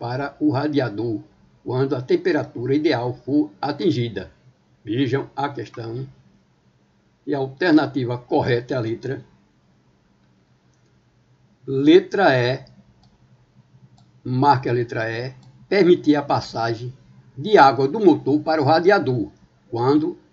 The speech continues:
a temperatura ideal for atingida. Questão dezenove. O sistema de lubrificação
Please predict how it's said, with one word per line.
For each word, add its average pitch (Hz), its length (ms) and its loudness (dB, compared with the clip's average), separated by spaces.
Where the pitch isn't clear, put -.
a 131 120 -4
temperatura 175 760 -2
ideal 131 520 2
for 139 300 -2
atingida. 117 800 -4
Questão 156 380 2
dezenove. 143 720 6
O 190 100 -4
sistema 233 520 0
de 175 120 -2
lubrificação 131 920 -2